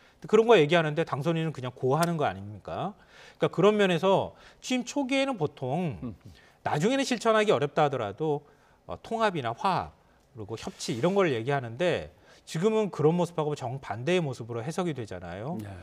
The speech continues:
Speaker 1: 그러니까 지금 윤 당선인은 취임도 하기 전에 역대 최저 대통령 지지율을 기록할 가능성도 있어 보인다.
Speaker 2: 네.
Speaker 1: 이런
Speaker 2: 알겠습니다.
Speaker 1: 점들을 좀 유념해야 할 필요가 있다고 생각합니다.
Speaker 2: 자,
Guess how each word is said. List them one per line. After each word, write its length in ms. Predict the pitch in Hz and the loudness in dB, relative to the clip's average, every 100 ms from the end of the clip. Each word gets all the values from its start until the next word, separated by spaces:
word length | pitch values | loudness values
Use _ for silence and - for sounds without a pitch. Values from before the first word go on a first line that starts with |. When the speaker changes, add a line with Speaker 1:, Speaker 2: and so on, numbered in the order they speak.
| 85 - - - | -18 -20 -20 0
Speaker 1:
그러니까 220 | - 170 | 4 4
지금 320 | - 175 190 | 0 -2 0
윤 120 | 156 | 0
당선인은 680 | 175 135 147 175 147 175 151 | 0 -2 0 0 0 -2 -4
취임도 420 | - - 247 240 220 | -8 -6 -6 0 2
하기 180 | 170 170 | 2 0
전에 480 | - 110 143 196 - _ _ _ - | -6 -6 -4 -4 -8 _ _ _ -8
역대 400 | 117 - - 180 | -8 -2 -2 -2
최저 600 | - - 247 240 240 220 - _ _ - | -4 -4 0 4 4 4 -2 _ _ -4
대통령 440 | 147 190 214 214 | -2 0 -2 -2
지지율을 380 | 160 135 151 147 | -2 -2 0 -2
기록할 380 | - 147 147 135 | 0 -2 0 -4
가능성도 560 | 135 127 120 139 123 | -4 -4 -8 -10 -8
있어 280 | 107 98 165 | -10 -4 -4
보인다. 760 | 135 104 95 82 82 101 87 73 - | -4 -10 -10 -8 -4 -4 -4 -8 -18
Speaker 2:
네. 60 | - - | -20 -2
Speaker 1:
이런 200 | 147 214 | 2 4
Speaker 2:
알겠습니다. 40 | |
Speaker 1:
점들을 320 | 196 165 151 | 2 0 -2
좀 220 | 147 131 | -4 -6
유념해야 400 | 117 139 160 143 | -6 -4 -2 -2
할 80 | 123 | -4
필요가 300 | 117 - 147 | -6 -6 -4
있다고 240 | 110 - 113 | -4 -6 -8
생각합니다. 500 | 135 151 123 135 156 | -8 -10 -10 -6 -4
Speaker 2:
자, 240 | 98 90 | -4 -8